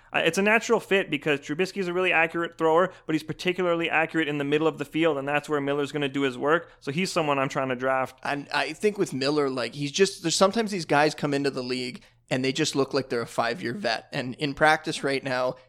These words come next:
Speaker 2: that's what he looks like. He's, he's going up against a half-decent defense, and he is just looks so poised out there. I think he's definitely gonna have a big season. I love that pick, Woods.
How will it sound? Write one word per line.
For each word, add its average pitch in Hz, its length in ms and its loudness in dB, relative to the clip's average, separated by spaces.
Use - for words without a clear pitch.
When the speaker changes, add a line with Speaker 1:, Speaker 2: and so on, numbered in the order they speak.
Speaker 2:
that's 160 240 2
what 196 120 0
he 180 120 0
looks 156 300 -2
like. 143 240 -2
He's, 143 240 -6
he's 160 160 -6
going 214 220 2
up 254 100 2
against 311 220 -4
a 127 60 2
half-decent 165 600 -2
defense, 160 500 -6
and 143 180 -2
he 180 140 -4
is 190 120 -2
just - 300 -2
looks 175 460 -4
so - 560 4
poised 208 500 0
out 143 240 -4
there. 135 300 0
I 165 140 4
think 214 120 4
he's - 120 -6
definitely 147 260 0
gonna 139 120 -2
have 135 100 -2
a 131 60 -8
big 113 180 -6
season. 131 300 -4
I 131 60 -2
love 131 240 -6
that 127 120 -2
pick, 127 220 -4
Woods. 131 260 -8